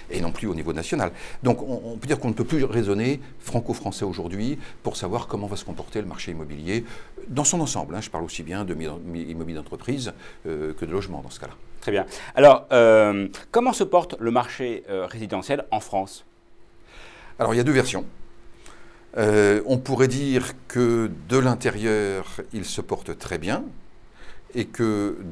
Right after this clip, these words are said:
Speaker 1: de l'ex-, vu de l'extérieur, il est très inquiétant.
Speaker 2: Pourquoi ?
Speaker 1: Alors, de l'intérieur, si vous voulez, ben, on regarde, on, on voit que la, la promotion aujourd'hui est active. Euh, on voit que les prix montent. On voit que les loyers,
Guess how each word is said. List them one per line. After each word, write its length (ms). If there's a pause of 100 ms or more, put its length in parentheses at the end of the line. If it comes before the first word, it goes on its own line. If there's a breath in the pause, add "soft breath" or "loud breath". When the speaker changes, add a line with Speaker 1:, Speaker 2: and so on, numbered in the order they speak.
(120)
Speaker 1:
de 100
l'ex-, 220
vu 200
de 60
l'extérieur, 640 (180)
il 160
est 240
très 220
inquiétant. 360 (720 loud breath)
Speaker 2:
Pourquoi ? 340 (120)
Speaker 1:
Alors, 240 (340)
de 180
l'intérieur, 560
si 140
vous 40
voulez, 200
ben, 220 (100)
on 60
regarde, 240
on, 100 (120)
on 40
voit 140
que 100
la, 120
la 100
promotion 460
aujourd'hui 260
est 60
active. 280 (1080 loud breath)
Euh, 1600
on 80
voit 160
que 100
les 60
prix 460
montent. 340 (800 loud breath)
On 80
voit 180
que 160
les 160
loyers, 560